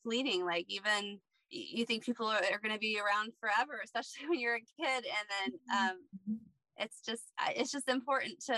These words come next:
Speaker 1: yeah, just to get these stories written down. And if you don't, you know, and if you don't get all the stories written down before your great grandma or your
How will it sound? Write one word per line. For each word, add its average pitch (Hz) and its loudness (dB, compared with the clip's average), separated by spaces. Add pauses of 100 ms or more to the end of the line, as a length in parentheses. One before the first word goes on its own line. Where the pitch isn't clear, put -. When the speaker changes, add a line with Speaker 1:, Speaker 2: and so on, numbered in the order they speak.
Speaker 1:
yeah, 269 2 (100)
just - -20
to 240 -10
get 220 -6
these 226 -6
stories 226 -2
written 220 -2
down. 214 0
And 185 0
if - -12
you 240 -6
don't, 262 4 (480)
you 277 0
know, 277 4
and 269 2
if 262 -8
you 285 -8
don't 277 -4
get 302 0
all 302 4
the 294 -8
stories 254 0
written 233 -8
down 226 4
before 220 -8
your 214 -4
great 202 -2
grandma 190 2
or 185 0
your 175 -6